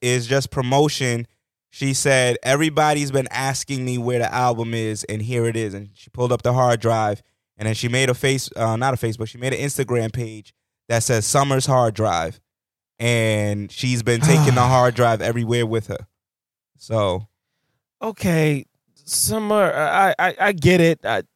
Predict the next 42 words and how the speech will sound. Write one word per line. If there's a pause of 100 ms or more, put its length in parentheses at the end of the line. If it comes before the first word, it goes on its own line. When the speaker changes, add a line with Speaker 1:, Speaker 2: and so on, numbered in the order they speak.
(140)
Speaker 2:
I, (220)
I
just (160)
thought (120)
that
that
would
have
been
the
name
of
the
fucking
project.
I
mean,
I (100)
think
that
would
have
made
more
sense
to
make
that. (460)
But (180)
I
also
see
what
you're
doing
with
the
promotion
with
it,
I
guess.